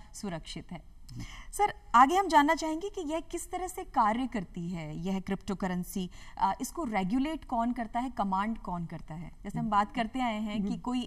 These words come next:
Speaker 1: एक व्यक्ति या कोई एक ऐसी संस्था नहीं है।
Speaker 2: नहीं है जो इसको रेगुलेट करती है, और
Speaker 1: जी।
Speaker 2: यही इसकी बड़ी खूबी है
Speaker 1: हम्म, हम्म।
Speaker 2: कि, अ, हम क्यों बैंकिंग नेटवर्क पे ट्रस्ट कर रहे हैं इतना, अगर हमारा पैसा ट्रांसफर करना है हमें।
Speaker 1: जी।
Speaker 2: हम क्यों एक सेंट्रल अथॉरिटी पे टिके हुए हैं,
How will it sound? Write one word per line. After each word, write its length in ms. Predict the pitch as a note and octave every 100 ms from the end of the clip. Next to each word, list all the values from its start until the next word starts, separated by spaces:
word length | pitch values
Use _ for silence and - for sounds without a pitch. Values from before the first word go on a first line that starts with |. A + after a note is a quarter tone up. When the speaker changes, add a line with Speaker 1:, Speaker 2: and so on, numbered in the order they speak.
| -
Speaker 1:
एक 280 | A3 A3+
व्यक्ति 540 | A3 G#3 G3+ - B3+ A#3+
या 60 |
कोई 220 | A#3 A#3+ A#3
एक 180 | A3+
ऐसी 240 | - G#3 A#3
संस्था 400 | A3+ F#3+ - A3+
नहीं 260 | G3+ G3+
है। 60 | A#3
Speaker 2:
नहीं 200 | E3 G3+
है 180 | F3 E3+
जो 100 | D#3
इसको 200 | - E3
रेगुलेट 400 | C3 B2 B2 A#2
करती 300 | A2+ G2 B2
है, 60 |
और 80 | B2
Speaker 1:
जी। 80 | B2+
Speaker 2:
यही 180 | D#3+ G#3
इसकी 220 | G3+ G#3
बड़ी 180 | D3+ D3+
खूबी 340 | - A#2+ A2+
है 160 | F#2 D#2+ - - - -
Speaker 1:
हम्म, 160 | G#3 G3
हम्म। 100 | F3
Speaker 2:
कि, 360 | D3+ E3 - - -
अ, 180 | B2+ B2 - - -
हम 200 | D#3+ F3+ -
क्यों 320 | G3 G#3 F3
बैंकिंग 360 | C3+ D3+ D3+ F3+
नेटवर्क 360 | D3 - C#3+ -
पे 60 |
ट्रस्ट 280 | C3+ B2+ A2+
कर 160 | - G#2+
रहे 160 | G#2+
हैं 120 | G#2+ G2+
इतना, 360 | - - F#2 F#2+ - -
अगर 200 | A2+ G#2+
हमारा 240 | G#2+ A2
पैसा 300 | A2 A2+ G2+
ट्रांसफर 360 | A#2 G2+ F#2+ A#2
करना 260 | G#2+ G2 G2+
है 80 |
हमें। 240 | F2+ F#2 G#2 -
Speaker 1:
जी। 120 | E2+ F2 - -
Speaker 2:
हम 160 | E3 F#3+
क्यों 280 | - A#3 G#3
एक 200 | A3 A3
सेंट्रल 500 | - - F3+ F#3 G3+
अथॉरिटी 420 | D3 D3 D3 D3
पे 140 | C#3
टिके 240 | B2 A#2+ A2+
हुए 180 | G2+
हैं, 240 | G2 F#2+